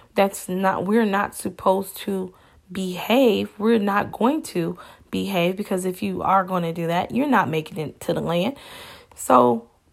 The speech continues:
there's a group of people that we should not follow. They're the leaders in these countries.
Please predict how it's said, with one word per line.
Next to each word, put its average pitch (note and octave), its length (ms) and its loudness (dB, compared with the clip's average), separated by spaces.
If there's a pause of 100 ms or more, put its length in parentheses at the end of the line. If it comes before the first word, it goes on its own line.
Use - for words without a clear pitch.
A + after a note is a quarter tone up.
(180)
there's C#4 340 4
a B3 60 2
group A#3 400 0
of G3+ 160 -2
people F3 800 -4 (1500)
that F#3 440 2 (180)
we G#3 260 2
should A3+ 200 -2
not E3 300 0
follow. D3+ 420 2
They're G#3 240 0
the F#3 160 0
leaders G3+ 640 0
in G3+ 200 -2
these G3 240 -2
countries. - 680 -4